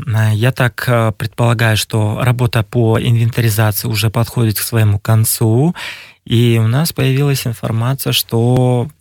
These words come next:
достаточно большое количество обращений готовится в Конституционный суд уже по итогам этой проведенной инвентаризации. Но дело в том, что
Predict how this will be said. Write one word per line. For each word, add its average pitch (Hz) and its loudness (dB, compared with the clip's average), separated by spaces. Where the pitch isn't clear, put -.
достаточно 123 0
большое 117 0
количество 113 -2
обращений 117 0
готовится 110 -2
в - -14
Конституционный 113 0
суд - -2
уже 120 2
по 117 0
итогам 113 0
этой - -2
проведенной 107 0
инвентаризации. 107 0
Но 110 2
дело 131 2
в 127 -4
том, 135 2
что - 0